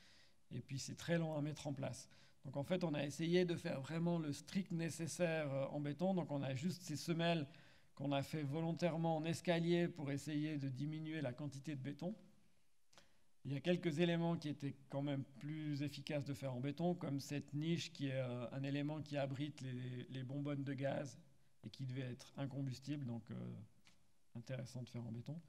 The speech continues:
Il y a ces deux murs qui sont des murs de refend parasismique qu'on n'arrivait pas, pour des questions de résistance, à faire en bois. Et puis, il y a ce petit élément à l'arrière qui est encore coffré, qui est, euh, la citerne d'eau,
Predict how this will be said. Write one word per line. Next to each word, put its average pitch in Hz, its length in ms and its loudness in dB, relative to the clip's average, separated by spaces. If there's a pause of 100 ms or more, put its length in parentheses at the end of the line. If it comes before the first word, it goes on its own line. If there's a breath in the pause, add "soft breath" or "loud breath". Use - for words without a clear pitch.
(640 loud breath)
Il 127 80 -2
y - 20 2
a 143 60 0
ces 147 120 0
deux 147 140 2
murs 175 260 8
qui 175 120 0
sont 151 160 0
des 143 100 4
murs 160 240 6
de 151 60 2
refend 165 480 4
parasismique 156 920 0 (300 loud breath)
qu'on 143 140 -2
n'arrivait 127 360 0
pas, 147 220 4
pour 131 160 -4
des 127 140 -2
questions 131 400 -6
de 123 1080 -8
résistance, 135 760 0
à 120 80 -4
faire 127 200 -4
en 123 60 -2
bois. 139 260 -2 (1400 soft breath)
Et 143 80 -4
puis, 151 300 -2
il 156 100 -4
y 139 60 2
a 131 80 0
ce 139 160 -4
petit 143 360 -4
élément 151 640 2
à 143 80 2
l'arrière 139 340 0
qui - 80 -6
est 139 40 -2
encore 131 280 -4
coffré, 143 360 -4
qui 139 160 -4
est, 131 100 -2
euh, 123 460 -2
la 123 120 -4
citerne 143 460 0
d'eau, 139 320 0